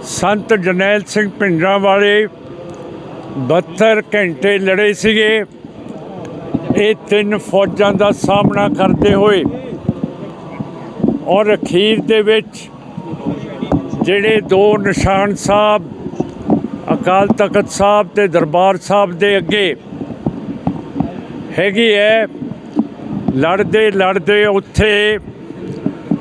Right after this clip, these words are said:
ਆਪਣੀ ਸ਼ਹਾਦਤ ਦਿੱਤੀ ਹੈ। ਬਹੱਤਰ ਗੋਲੀਆਂ ਉਹਨਾਂ ਦੇ ਸੀਨੇ ਦੇ ਵਿੱਚ ਲੱਗੀਆਂ ਹੋਈਆਂ ਸੀ। ਸ਼ਬੇਗ ਸਿੰਘ ਵੀ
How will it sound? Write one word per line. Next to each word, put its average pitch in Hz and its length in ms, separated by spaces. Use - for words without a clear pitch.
ਆਪਣੀ 196 440
ਸ਼ਹਾਦਤ 185 580
ਦਿੱਤੀ 190 500
ਹੈ। 170 140
ਬਹੱਤਰ 175 560
ਗੋਲੀਆਂ 202 640
ਉਹਨਾਂ 202 280
ਦੇ 202 200
ਸੀਨੇ 196 540
ਦੇ 202 100
ਵਿੱਚ 202 280
ਲੱਗੀਆਂ 196 400
ਹੋਈਆਂ 202 320
ਸੀ। 180 340
ਸ਼ਬੇਗ 180 640
ਸਿੰਘ 208 480
ਵੀ 208 440